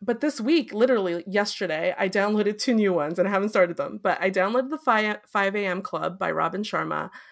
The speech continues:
and One Thing by Gary Keller.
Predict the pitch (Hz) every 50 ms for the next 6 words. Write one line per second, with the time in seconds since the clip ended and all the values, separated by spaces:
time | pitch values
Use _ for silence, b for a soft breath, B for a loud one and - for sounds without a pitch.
0 | B B B - - 196 196 185 180 175 175 - - - 170 170 185 196 208 214
1 | 220 220 - - 202 190 190 185 185 185 185 170 170 170 165 170 165 165 170 175
2 | - 180 175 170 170 170 170 165 170 175 _ - 185 - - -